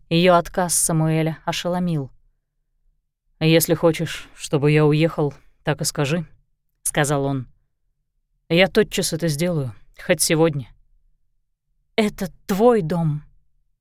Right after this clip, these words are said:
Ты уверен, что хочешь меня?" Конечно, он хотел, даже очень. Но ничего ей не ответил. В ту же ночь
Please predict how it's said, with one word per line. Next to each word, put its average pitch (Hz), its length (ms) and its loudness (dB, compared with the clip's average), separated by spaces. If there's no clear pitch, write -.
Ты 202 200 2
уверен, 208 560 0
что - 320 -2
хочешь - 440 0
меня?" 170 280 -4
Конечно, 160 540 0
он 180 160 2
хотел, 170 560 -4
даже 175 280 0
очень. 170 420 -6
Но 196 160 4
ничего 208 480 0
ей 196 220 -2
не 190 160 -2
ответил. 165 540 -6
В - 140 -16
ту 226 160 2
же 202 160 2
ночь 208 340 -6